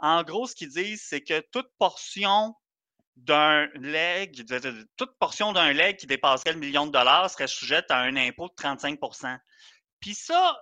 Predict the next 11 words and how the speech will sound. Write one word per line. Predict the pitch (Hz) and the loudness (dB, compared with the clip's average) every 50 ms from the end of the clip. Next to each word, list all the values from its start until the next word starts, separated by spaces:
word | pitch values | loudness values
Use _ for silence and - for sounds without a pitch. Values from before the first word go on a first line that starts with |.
| - _ | -12 _
ça | - - - - 180 180 | -20 -8 -4 -2 -2 -2
témoigne | - - 208 202 196 202 214 220 233 254 277 277 262 226 190 180 - | -2 -6 -8 -6 -4 0 0 2 2 2 0 -2 -4 -8 -12 -12 -8
au-delà. | - 190 196 196 202 240 240 | -4 -2 -2 0 2 2 2
En | 226 | 2
fait, | - 381 - | 0 -2 -4
c'est | - 202 180 | -2 -2 -2
pire | 170 - 226 254 269 - | -2 -2 -2 -2 -2 0
que, | - 165 151 147 143 147 | 2 4 4 4 4 2
que, | 147 - 147 139 | 2 0 -2 -2
que, | 143 - - 135 123 | -2 -2 -4 -6 -6
que, | - 139 131 131 | -4 -4 -6 -6